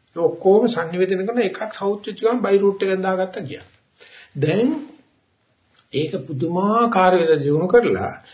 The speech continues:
මේ සම්පූර්ණ සිද්ධ වෙන්නේ මොලේ ෆ්‍රන්ටල් ලෝබ් එකේ. ඒ කියන්නේ චීරපාය සතාගේ අන්තිමට දියුණු වෙච්ච කොටසේ මේක පිළිබඳව ඔක්කොම සිටියම තියෙනවා.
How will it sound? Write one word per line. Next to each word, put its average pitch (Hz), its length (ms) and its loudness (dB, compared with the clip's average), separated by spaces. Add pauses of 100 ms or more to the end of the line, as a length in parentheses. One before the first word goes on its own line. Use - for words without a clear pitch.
(100)
මේ 196 160 0
සම්පූර්ණ 226 680 -2
සිද්ධ 208 320 -2
වෙන්නේ 233 480 0
මොලේ 202 480 2
ෆ්‍රන්ටල් 220 560 0
ලෝබ් 127 320 2
එකේ. 127 300 -6
ඒ 285 120 -12 (300)
කියන්නේ 180 340 -6 (540)
චීරපාය 175 640 -4
සතාගේ 175 520 -2
අන්තිමට 196 640 -4
දියුණු 202 300 2
වෙච්ච 190 160 0
කොටසේ 165 520 0 (1400)
මේක 190 200 4
පිළිබඳව 185 500 2
ඔක්කොම 202 800 4
සිටියම 170 420 -2
තියෙනවා. 110 440 -4